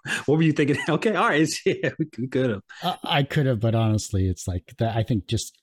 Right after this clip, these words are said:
Speaker 2: the word controversy in itself will just be perfect for short video clips and all that.
Speaker 1: Okay, yeah, yeah, yeah.
Speaker 2: Um, what else? Anything else you wanna talk about, or else I, I can, I can just wrap this up 'cause you've already answered my four questions, so it's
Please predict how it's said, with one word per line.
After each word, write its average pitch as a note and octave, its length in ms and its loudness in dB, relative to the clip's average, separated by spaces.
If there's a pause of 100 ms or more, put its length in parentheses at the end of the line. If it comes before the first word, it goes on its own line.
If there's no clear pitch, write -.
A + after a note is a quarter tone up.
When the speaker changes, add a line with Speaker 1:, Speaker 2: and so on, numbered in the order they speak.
Speaker 2:
the A2 80 0
word G2 200 0
controversy G2 680 -2
in G2 80 2
itself G2 500 -4
will F2+ 120 0
just - 340 -10
be F2 240 -6
perfect E2 380 -4
for E2 280 -4 (300)
short E2+ 300 -4 (220)
video E2 280 -4
clips - 280 -14
and - 120 -20
all F2 80 -12
that. - 180 -14 (180)
Speaker 1:
Okay, - 360 -12
yeah, G#2 120 -10
yeah, A#2 360 -6
yeah. A2+ 60 -12 (280)
Speaker 2:
Um, A2+ 680 2 (1400)
what C#3+ 160 2
else? E3+ 180 0 (220)
Anything D3+ 380 2
else C3 180 2
you C3+ 40 4
wanna B2 120 2
talk A#2 220 0
about, A2+ 180 2
or G#2 200 2
else G2+ 160 0
I, F#2 200 -4
I F#2 100 -6
can, F#2+ 160 -6
I F#2+ 120 -6 (120)
can F2 160 -4
just - 240 -10
wrap D#2+ 200 -8
this - 140 -16
up - 100 -10
'cause B2+ 140 -2
you've D3 140 0
already C#3+ 220 2
answered A2 260 -2
my F#2 100 -2
four F2 200 -6
questions, E2 560 -6
so G2 140 -4
it's - 340 -8